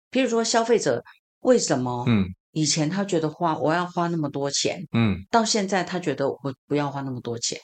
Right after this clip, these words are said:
Speaker 2: 嗯。
Speaker 1: 我觉得这就是一个转变的过程。
Speaker 2: 对。
Speaker 1: 那他可能也很多原因。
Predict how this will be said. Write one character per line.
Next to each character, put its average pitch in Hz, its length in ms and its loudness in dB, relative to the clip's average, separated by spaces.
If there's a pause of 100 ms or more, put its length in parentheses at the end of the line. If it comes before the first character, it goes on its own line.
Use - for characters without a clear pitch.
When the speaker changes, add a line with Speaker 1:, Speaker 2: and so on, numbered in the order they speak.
(160)
Speaker 2:
嗯。 120 260 4 (160)
Speaker 1:
我 170 80 -2
觉 214 80 2
得 254 60 4
这 254 140 -4
就 254 160 -2
是 233 160 -4
一 202 40 -4
个 160 180 0 (180)
转 117 200 -2
变 156 160 0
的 131 80 -4
过 123 200 -4
程。 - 200 -10 (160)
Speaker 2:
对。 98 340 2 (240)
Speaker 1:
那 269 240 2 (240)
他 262 180 2 (200)
可 165 140 -2
能 139 140 0
也 156 120 4
很 151 100 -4
多 147 120 0
原 127 160 -2
因。 120 260 -6